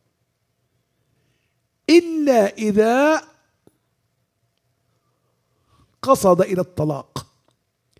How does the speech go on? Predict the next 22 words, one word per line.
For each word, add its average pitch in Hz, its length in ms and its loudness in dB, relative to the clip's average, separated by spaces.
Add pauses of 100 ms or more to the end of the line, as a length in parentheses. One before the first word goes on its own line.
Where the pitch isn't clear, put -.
(640)
ونواه، 190 840 2 (680)
والنية 175 640 -2 (220)
هي 175 200 2
العزم 151 680 -2
الجازم 147 840 -2
على 156 360 -6
الطلاق 156 880 -6
بغير 185 680 -10
تردد. 123 580 -14 (1040)
فإن 269 260 -2
كنت 277 280 -12
قد 220 280 -4
عزمت 208 400 -6
بهذه 190 200 -6
الكلمة 156 420 -10 (600)
على 170 220 0
الطلاق 214 600 -2
عزما 180 680 -2
جازما 180 460 -2
نهائيا 185 600 -6
بغير 220 580 0
تردد، 254 560 2